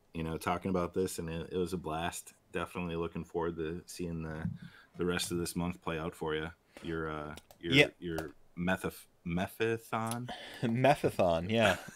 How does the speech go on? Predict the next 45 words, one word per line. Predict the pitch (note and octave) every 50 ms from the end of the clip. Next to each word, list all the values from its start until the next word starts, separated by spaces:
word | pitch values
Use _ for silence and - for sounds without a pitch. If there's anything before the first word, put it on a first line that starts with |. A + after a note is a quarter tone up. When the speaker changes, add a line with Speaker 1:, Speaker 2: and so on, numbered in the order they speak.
| -
Speaker 1:
<laughs> | - C#3+ - - -
Speaker 2:
Methathon. | C3+ B2 B2 B2 B2+ C3 - - - - A2 G2+ F#2+ F#2+ F#2+
It | G#2 G#2+
sounds | - C3 B2+ B2 A#2+
like | B2 A#2 -
you | B2 A2+
have | A2 A2
got | A#2+ -
a | A2
w-, | G#2 F#2+ G2+ - -
lisp | - G#2+ A2 A2+ A2+ - - -
when | G#2+ G2+ G2
you | G2
say | F#2+ - - G2 G2 G2
it, | F#2+ F2 -
so | - F#2+
you | F#2
know | F2 F2+ F#2 F#2+
it's | F2+ - - G2+
good. | F#2+ F2 F2 - - - - - - - C3 F#2+ - - - -
Um, | A2+ C3 B2+ B2+ A#2+ A#2 A2+ G#2 G2+ G2 - - - -
or | D3 D#3+ G3
it | G3 -
sounds | A3 G3+ F3
like | F3 D#3+
you're | D#3+ C#3+
drunk, | B2+ D3 D3+ D#3 C#3 -
which | B2+ A2+ -
is | A2 G#2
very | A#2 B2 A#2 A2
Wisconsin. | G#2+ G#2 - - A#2 G#2+ A2 A2 - G2 F2 F2 - - - - - - - - -
Uh, | - C3 C3 B2 B2 A#2+ A2+ A2
Speaker 1:
Very | A#2 A#2 A#2 G#2+
likely. | G#2 G#2 G2+ G#2 - - F2+ E2 D#2 - E2 D#2+
I | F2
mean, | E2+ F2 E2+ E2+ E2 D#2+ E2 D#2+ - - - -
how | - G2+
many | G2 F#2+ F#2
more | F2+ F2+ F2
Dragon's | E2+ F2 F2+ F2+ F2 F2 E2 D#2 -
Milk | E2+ D#2 D#2 -
can | - D#2+
I | D#2+ D#2+ D#2
have | D#2+ D#2+ -
tonight? | - - E2+ D#2+ D#2+ - - -